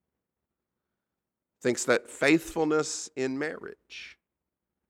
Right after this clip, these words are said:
is an idea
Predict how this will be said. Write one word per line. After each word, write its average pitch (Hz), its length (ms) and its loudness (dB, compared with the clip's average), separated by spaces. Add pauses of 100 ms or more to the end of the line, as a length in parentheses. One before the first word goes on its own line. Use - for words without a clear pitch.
(1080)
is 101 160 -4
an 110 80 2
idea 120 840 2